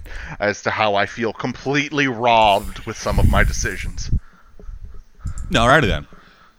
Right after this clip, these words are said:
Speaker 2: So, uh, just some stuff I've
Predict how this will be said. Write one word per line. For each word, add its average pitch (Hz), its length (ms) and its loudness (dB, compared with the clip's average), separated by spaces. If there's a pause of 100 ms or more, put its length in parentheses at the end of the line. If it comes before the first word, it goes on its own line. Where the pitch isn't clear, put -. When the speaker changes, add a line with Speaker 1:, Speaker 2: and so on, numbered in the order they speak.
(560)
Speaker 2:
So, 101 360 2 (2750)
uh, 160 260 6
just 151 200 4
some 160 100 -6
stuff 147 160 2
I've 120 220 4